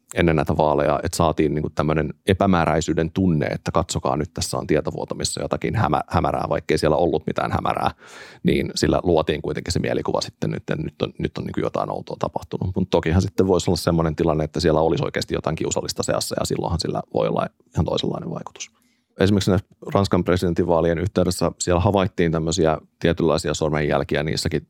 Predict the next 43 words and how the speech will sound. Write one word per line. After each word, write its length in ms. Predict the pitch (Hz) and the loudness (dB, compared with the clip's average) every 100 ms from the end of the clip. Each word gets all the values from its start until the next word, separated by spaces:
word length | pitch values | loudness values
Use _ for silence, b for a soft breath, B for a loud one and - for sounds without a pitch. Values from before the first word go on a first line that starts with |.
| _ | _
niissäkin 440 | 87 76 - - - | -2 -2 0 -4 0
tiedoissa, 380 | 80 82 82 - | 2 2 -2 -6
mitä 220 | 78 76 | -2 0
oli 140 | 78 | 2
vuodettu 460 | 78 78 78 - 80 | 2 0 0 0 2
ulos, 220 | 80 - | 2 0
että 180 | - 82 | -4 -2
niitä 240 | 78 - | 0 0
oli 140 | 76 80 | 0 0
joku 240 | 98 87 82 | 0 0 0
käpistellyt 560 | - 82 - - 67 | 0 0 -2 -2 -2
sen 160 | - 76 | -2 0
jälkeen, 340 | 85 - 62 | 0 0 -4
kun 120 | - 50 | -8 -6
ne 60 | |
oli 140 | - - | -4 -4
otet-, 240 | - - - | -4 -8 -4
otettu 320 | 87 85 - | -2 -2 -4
sieltä 320 | - 67 - | -4 -2 -2
ulos. 320 | - 52 - B B B B B | -2 -2 -4 B B B B B
Eli 260 | - 73 73 - | 2 2 2 0
tarkoittaa 420 | 87 85 - 78 | 0 0 0 0
sitä, 280 | 76 85 78 | 0 0 -2
että 200 | - - | -2 -2
on 200 | 87 76 | 0 2
se 60 | |
mahdollista, 640 | 95 92 92 82 80 - 78 | 2 4 4 2 0 0 -2
että 200 | - 85 | -2 0
se, 240 | 82 73 - _ _ | 0 0 -6 _ _
kuka 280 | 85 73 73 | -2 0 -2
sen, 260 | - 80 73 _ _ - | -2 -2 -2 _ _ -6
kuka 180 | - | 0
sen 140 | 78 78 | 2 2
tiedon 300 | 82 80 78 | 2 2 0
on 60 | |
sieltä 200 | 82 76 - | -2 -2 0
ottanut 480 | 82 - 73 78 - | -2 0 -2 0 -2
ja 80 | 78 | 2
vuotaa 360 | 80 73 64 | 2 2 0
sen 140 | - 80 | 0 -2
ulos, 280 | 85 80 - | 2 0 0
niin 120 | 82 | -4
se 100 | 95 | -2